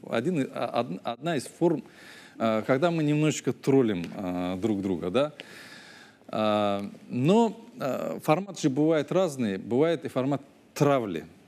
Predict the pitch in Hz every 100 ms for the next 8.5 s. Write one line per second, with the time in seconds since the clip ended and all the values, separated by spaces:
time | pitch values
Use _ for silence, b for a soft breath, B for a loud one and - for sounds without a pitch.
0 | - 117 110 107 110 131 165 165 160 151
1 | 147 - 139 120 113 110 107 104 101 95
2 | - 151 202 156 110 104 98 104 - 123
3 | 104 - - 120 113 170 160 101 101 98
4 | 98 - 127 113 - B B B B -
5 | 143 - 117 110 110 135 127 139 135 135
6 | 135 127 - 175 202 147 113 110 117 127
7 | 113 87 113 123 135 156 - 120 120 131
8 | 131 120 - 95